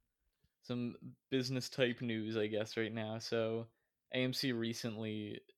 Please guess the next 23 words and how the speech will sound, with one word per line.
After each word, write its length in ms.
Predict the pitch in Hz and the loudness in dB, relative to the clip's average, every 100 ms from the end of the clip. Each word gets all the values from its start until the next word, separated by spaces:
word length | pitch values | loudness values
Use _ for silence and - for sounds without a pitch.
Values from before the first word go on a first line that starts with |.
| - | -12
just 200 | 117 113 | -8 -4
talked 240 | 117 107 - | 0 0 2
about 220 | 110 104 | 2 2
how 240 | 107 104 104 | 2 2 4
they're 480 | 104 104 104 104 - - | 4 4 2 0 -4 -2
a 80 | 113 | 0
little 320 | 117 127 127 | 4 4 4
concerned 680 | - 117 - - 107 104 104 | 0 -2 -2 -2 -2 -2 -2
about 400 | 104 101 101 - _ _ - | -2 0 -2 -4 _ _ -4
being 240 | 113 107 | -2 0
able 240 | 104 101 104 | 0 0 0
to 100 | 101 | 0
stay 360 | - - 104 | -2 0 0
in 120 | 101 98 | 0 0
business 640 | 98 101 101 98 - - | 0 0 -4 -4 -4 -4
with 100 | 104 | -2
everything 500 | 104 101 101 101 101 | 0 -2 -6 -6 -4
going 280 | 101 98 98 | -2 -2 -4
on 340 | 98 98 98 98 _ _ _ _ | -6 -8 -10 -12 _ _ _ _
covid 320 | - 117 107 104 | 2 2 2 2
wise, 480 | 101 101 101 101 | 2 2 0 -2
because, 540 | - 110 127 120 117 - _ _ _ _ _ _ _ _ _ _ - - | -6 2 4 4 0 -4 _ _ _ _ _ _ _ _ _ _ -12 -8
uh, 400 | - - - | -6 -4 -6